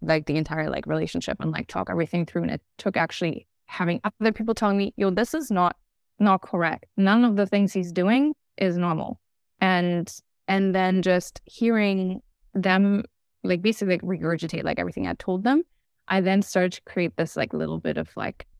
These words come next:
fear for this person. Like, I was like, "Okay, like, this person actually doesn't make me feel safe."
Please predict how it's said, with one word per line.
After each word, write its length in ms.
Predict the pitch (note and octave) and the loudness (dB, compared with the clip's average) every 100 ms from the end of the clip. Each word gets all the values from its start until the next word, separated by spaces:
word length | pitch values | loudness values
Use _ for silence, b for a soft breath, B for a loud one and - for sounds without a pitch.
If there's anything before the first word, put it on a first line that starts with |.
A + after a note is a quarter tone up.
| - | -14
fear 520 | - G3 D3+ G#2+ E3 _ _ - | 0 2 2 0 -6 _ _ -20
for 160 | - E3+ | 0 0
this 200 | D#3 - | 0 -6
person. 540 | - - D#3 - C2+ - | -6 -6 -4 -6 -4 -2
Like, 140 | - | -2
I 80 | F#2+ | -2
was 140 | F3 | -2
like, 160 | F#2 - - | -4 -6 -4
"Okay, 120 | - | -4
like, 180 | - - | -4 -4
this 160 | G2+ | -8
person 260 | - G#2+ - | -6 -4 -2
actually 200 | F2 - | -4 -4
doesn't 280 | E3+ E2+ D#2+ | -6 -4 -6
make 160 | - - | -6 -6
me 120 | A#2 | -6
feel 180 | F3+ F3+ | -6 -6
safe." 340 | - - - | -6 -6 -8